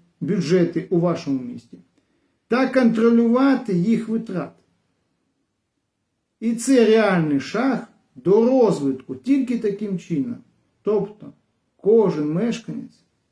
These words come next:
має бути свідомим і має розбиратися в цих питаннях, цікавитися цими питаннями.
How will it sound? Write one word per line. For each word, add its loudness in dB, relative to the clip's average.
має -2
бути -4
свідомим -2
і -6
має -2
розбиратися -2
в -8
цих -16
питаннях, -18
цікавитися -4
цими -6
питаннями. -20